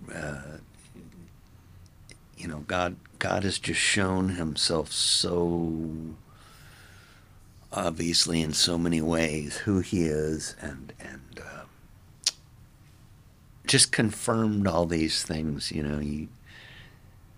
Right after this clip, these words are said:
that, uh, we know about the nature of God, but, you know, you walk through it and he, he's saying, "Hey, this is really who I am," you know.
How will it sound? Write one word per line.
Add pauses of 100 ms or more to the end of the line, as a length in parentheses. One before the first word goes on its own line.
(240)
that,
uh,
we
know
about
the
nature
of
God,
but, (920)
you
know,
you
walk
through
it
and
he, (500)
he's
saying,
"Hey,
this
is
really
who
I
am," (760)
you
know.